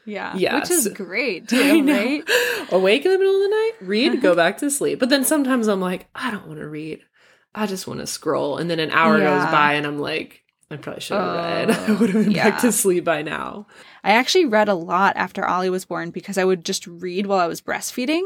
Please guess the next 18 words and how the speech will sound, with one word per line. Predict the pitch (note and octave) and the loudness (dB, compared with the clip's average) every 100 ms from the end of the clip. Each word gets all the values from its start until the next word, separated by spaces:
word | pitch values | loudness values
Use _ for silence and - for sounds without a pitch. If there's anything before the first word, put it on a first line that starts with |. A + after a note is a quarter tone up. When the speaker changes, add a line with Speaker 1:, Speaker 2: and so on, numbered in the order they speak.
| G4 | -4
Speaker 2:
Mm. | E3+ E3+ F3 F3+ F3 | -4 -2 -2 -2 0
Speaker 1:
And | G#3+ G#3+ G#3 G3+ G3 - - | 2 2 0 -2 -2 -6 -6
so | - A3+ | 0 4
I | G3+ | 6
actually, | A3 A3+ D4+ C#4 | 4 2 2 2
I | A3 | 2
did | G#3+ A#3+ | 2 2
read | A3+ B3 | 2 0
a | A3 | 0
few, | - G#3 | 0 0
like, | G3+ E3+ - _ _ | 0 -2 -4 _ _
physical | - G3+ A3+ C#4+ C#4+ | -4 -2 0 0 2
books, | D4+ E4 - | 2 2 -4
but | - G#3+ | -4 0
then | G3+ G3 | 2 2
I | G3+ G3 | 2 0
started | - G3+ F#3+ F3+ | 0 2 2 0
reading, | F#3 F#3+ F#3+ F3+ F3 E3+ | 0 2 2 0 -4 -8